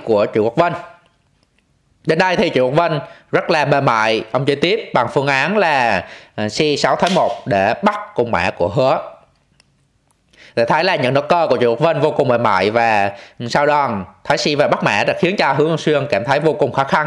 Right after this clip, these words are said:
trong vấn đề lựa chọn phương án. Ở đây thì sau một hồi suy nghĩ thì Hứa Ngân Xuyên đã đi những nước cơ rất hay để bảo vệ con mã của mình như sau. Đó là trước tiên, Hứa Ngân Xuyên chơi tiếp là C một bình hai để bắt con pháo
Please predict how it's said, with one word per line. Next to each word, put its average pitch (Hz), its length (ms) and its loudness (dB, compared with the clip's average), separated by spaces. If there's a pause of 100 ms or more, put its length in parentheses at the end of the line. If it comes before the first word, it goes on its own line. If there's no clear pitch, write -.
(160)
trong 117 100 -2
vấn 127 120 -2
đề 139 140 0
lựa 101 140 0
chọn 87 240 -2
phương 123 140 -6
án. 131 200 0 (720)
Ở 139 80 -2
đây 175 160 2
thì 151 260 0
sau 147 160 0
một 135 100 -2
hồi 147 140 2
suy 147 120 -2
nghĩ 127 260 2
thì 170 100 0
Hứa 156 140 2
Ngân 170 120 0
Xuyên 151 300 0
đã 120 400 2 (360)
đi 139 240 0
những 123 140 -2
nước 147 100 -2
cơ 151 140 2
rất 151 160 -2
hay 160 260 0
để 110 160 0
bảo 127 160 2
vệ 131 260 2
con 123 80 0
mã 113 120 0
của 117 80 -4
mình 147 180 0
như 120 80 -2
sau. 160 440 0 (280)
Đó 139 120 0
là 160 80 0
trước 160 140 -2
tiên, 180 240 2 (180)
Hứa 151 80 0
Ngân 170 80 0
Xuyên 147 200 0
chơi 147 80 0
tiếp 175 260 -2
là 127 380 0 (480)
C 143 200 0
một 131 300 0
bình 131 160 0
hai 151 320 0 (140)
để 107 60 0
bắt 202 220 0
con 135 100 0
pháo 156 300 0